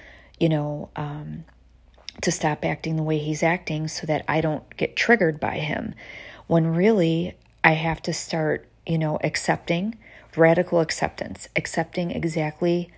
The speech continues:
like I said, where we are in our lives, where we are in the moment, where we are throughout our days, and just having acceptance that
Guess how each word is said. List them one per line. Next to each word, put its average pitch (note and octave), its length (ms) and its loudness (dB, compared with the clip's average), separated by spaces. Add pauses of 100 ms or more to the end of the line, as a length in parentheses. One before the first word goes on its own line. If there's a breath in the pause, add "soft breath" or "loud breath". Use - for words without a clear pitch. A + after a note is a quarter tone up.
(240 soft breath)
like D3+ 160 2
I E3 60 2
said, D#3 260 0
where D#3 240 2
we G3+ 180 2
are E3+ 320 0 (540 loud breath)
in E3 140 6
our F3+ 180 4
lives, D#3 500 -2
where D#3+ 300 2
we E3+ 180 4
are D#3+ 200 0
in E3 180 0
the E3+ 40 2
moment, D#3 440 0
where D#3 220 2
we F3 140 2
are D#3+ 220 0
throughout D#3+ 360 -2
our E3 140 0
days, D#3 520 -2 (600 loud breath)
and E3 320 2
just E3+ 300 -2
having E3+ 300 -2
acceptance - 640 -4
that D3+ 260 -4